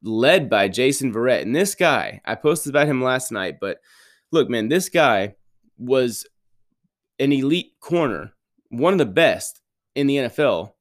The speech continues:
five years ago. And it was just, like, nonstop injuries just completely derailed this man's career. And to see him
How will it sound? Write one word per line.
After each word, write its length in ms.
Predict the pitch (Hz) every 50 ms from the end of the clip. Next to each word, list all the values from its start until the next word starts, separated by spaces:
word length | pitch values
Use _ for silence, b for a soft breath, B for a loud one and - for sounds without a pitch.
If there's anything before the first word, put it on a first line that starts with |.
| _ _
five 400 | - - - 143 139 147 127 120
years 240 | 143 147 131 92
ago. 280 | 95 95 71 50 50 - b b b b b b b b b b b b _ _
And 100 | 139 143
it 60 | 139
was 100 | 131 131
just, 200 | 120 135 - -
like, 420 | 127 127 110 107 - - - - _ _ _ -
nonstop 1000 | 110 120 131 131 131 139 147 147 147 147 143 143 - - - - 127 123 120 120 - _ _
injuries 580 | 127 139 139 135 107 104 107 104 95 92 92 -
just 300 | - 104 - - - -
completely 720 | - 110 107 - - - - 156 180 190 - - 123 117
derailed 540 | 107 98 120 127 127 117 127 123 123 120 104
this 160 | 113 110 -
man's 280 | 120 110 107 101 101 -
career. 580 | - - 113 127 151 151 123 90 73 73 90 _ _ _ _ _ _ _ _ _ _ _ -
And 240 | 127 131 123 117 -
to 80 | 117 104
see 440 | - - - - - 180 180 175
him 460 | 160 135 139 117 107 104 98 98 95